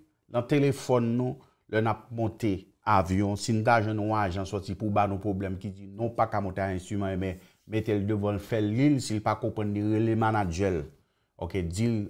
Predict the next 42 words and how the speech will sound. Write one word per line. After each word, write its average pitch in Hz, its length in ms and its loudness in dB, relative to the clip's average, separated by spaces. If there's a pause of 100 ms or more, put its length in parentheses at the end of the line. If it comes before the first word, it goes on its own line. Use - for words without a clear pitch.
"I 98 140 2
have 104 260 2
my 104 200 0
right, 110 540 6 (520)
I 98 60 -2
gad 98 180 2
de 104 120 4
right 113 280 4
tou 113 120 0
bring 120 420 2
my 98 240 2
instrument 107 580 -2 (220)
on 104 160 4
de 92 80 0
plan." 87 320 -2 (880)
Oke, 92 240 -2 (460)
donk 82 220 -8
se 98 200 -2
sa 107 160 6
ke 101 120 0
nou 98 120 0
pa 95 120 2
konnen 95 220 -2
paske 95 260 -2
lè 95 120 2
n 120 80 4
ap 120 120 2
viv 98 200 -2
isi, 113 240 -4
fò 107 220 -4
nou 98 140 -8
konn 98 520 -4
dwa 110 380 6
nou. 127 240 2 (360)
Oke, 107 300 -4
fò 110 160 -2
nou 104 100 -4
konn 107 220 -4
sa 120 200 2
n 107 160 -4
ka 107 160 2
fè, 113 260 -6